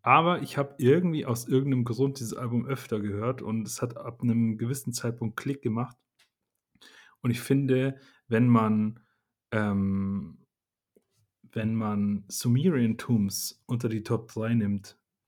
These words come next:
mit der Begründung, das geht einfach immer, das könnte ein Standardwerk werden, das ist einfach unfassbar solide und einfach nur gut, dann muss eigentlich dieses neue Album von Imperium Dekadenz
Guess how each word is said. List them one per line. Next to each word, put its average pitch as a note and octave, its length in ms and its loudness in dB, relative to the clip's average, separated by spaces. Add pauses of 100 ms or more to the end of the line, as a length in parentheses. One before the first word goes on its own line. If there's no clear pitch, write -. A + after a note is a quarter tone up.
(340)
mit B2 240 2
der A#2 80 6
Begründung, A#2+ 800 0 (840)
das - 220 -6
geht A#2 180 0
einfach A#2 340 -4
immer, C3 580 0 (320)
das - 180 -4
könnte A#2 240 4
ein A2 80 2
Standardwerk A#2 680 -2
werden, G#2+ 460 -2
das A2 160 -4
ist A2 140 -8
einfach A2 320 -8
unfassbar A#2+ 640 -2
solide A2+ 460 -2
und A2 160 -6
einfach - 300 -8
nur G2+ 200 -2
gut, A#2+ 340 -6 (680)
dann G#2+ 340 2
muss B2 420 -2
eigentlich A#2+ 760 -2 (400)
dieses C3+ 280 -2
neue A#2+ 240 2
Album A#2 280 -2
von A2 200 -4
Imperium A2 460 -4
Dekadenz A2+ 800 -4